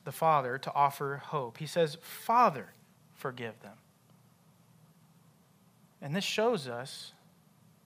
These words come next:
something occurring within the Trinity. Right? The second person of our triune God is submitting this request to the first person of our triune God, the Father,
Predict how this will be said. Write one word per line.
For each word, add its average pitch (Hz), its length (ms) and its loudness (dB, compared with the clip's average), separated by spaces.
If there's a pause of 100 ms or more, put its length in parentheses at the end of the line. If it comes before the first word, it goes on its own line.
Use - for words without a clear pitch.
(120)
something 190 400 -2
occurring 156 580 -2
within 165 560 -4 (400)
the - 60 -10
Trinity. - 520 -4 (1040)
Right? 139 140 -14
The 131 80 -8
second 214 480 2
person 139 440 -2
of 131 260 -2
our 123 180 0
triune 120 520 -4
God 120 340 -4
is 135 260 -6 (340)
submitting 180 540 2
this 160 180 -2
request - 760 -2
to 180 280 -2
the 165 100 -4
first 202 420 -2
person 127 420 -6
of 120 140 -6
our 113 120 0
triune 120 480 -10
God, 107 320 -8 (320)
the 143 80 -10
Father, 156 560 -2